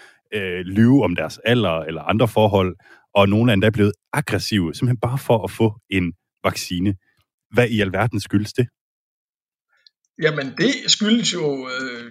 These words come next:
Speaker 2: i særdeleshed hele debatten om, hvad, hvad vaccinerede får, øh, får adgang til, og hele debatten om frihedsrettigheder.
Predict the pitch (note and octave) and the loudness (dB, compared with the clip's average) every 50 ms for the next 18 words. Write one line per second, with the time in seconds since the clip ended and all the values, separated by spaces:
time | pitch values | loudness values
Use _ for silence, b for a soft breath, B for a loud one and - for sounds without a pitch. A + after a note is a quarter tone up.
0 | A#2+ - - - G2+ F#2+ - D#3 A#3 C#4 A3+ - - D3 D3 C3 C#3+ F#3 B3 A#3 | -14 -8 -8 -8 -8 -6 -4 -2 0 0 0 2 2 2 2 2 2 2 2 2
1 | - C3 - D3+ E3 F#3+ - G#3 E3+ D3+ D3+ D3+ D3+ D3 D3+ C#3 C3+ C#3 C#3 C#3 | 0 0 2 2 2 2 2 0 0 2 2 2 2 0 2 2 4 4 4 2
2 | C#3 C#3 C3+ C3 C3+ C3+ B2+ B2 C3 - - D3 D3+ D#3+ F#3 F#3 D3+ C3 B2+ A#2+ | -2 -4 -6 -6 -6 -6 -8 -10 -8 -6 -4 -2 0 0 0 0 0 -2 -2 -4
3 | A2+ A#2 - - B2 A#2+ A2 A2 A2+ A2+ A2 G#2+ G2+ G2 G2 F#2+ G2+ - _ _ | -6 -8 -6 -6 -4 -4 -6 -6 -8 -8 -8 -8 -10 -10 -12 -14 -16 -20 _ _
4 | _ - - _ _ - - G#2+ G2 - - F#3+ D4 - F3+ D#3 D3 - - C3+ | _ -20 -20 _ _ -10 -8 -8 -6 -2 -2 0 0 0 -2 -2 -2 -4 -4 -4
5 | C3 C3 C3 C3 - - A#2+ A#2 A2 B2 C#3 D3+ D#3 D3+ C3+ - - B2 C#3+ D#3 | -4 -6 -6 -8 -10 -10 -10 -8 -6 -4 -2 -2 -2 -2 -2 -2 -2 -2 -2 -2
6 | E3 G#2 A2+ - - - D#3+ G3 A3 B3 - - - - B2+ B2+ B2 C#3+ - - | -4 -8 -10 -14 -8 -2 0 0 0 0 -2 -4 -6 -6 -6 -8 -8 -10 -10 -8
7 | C#3 C3+ A#2+ A#2 A2+ | -8 -8 -8 -10 -12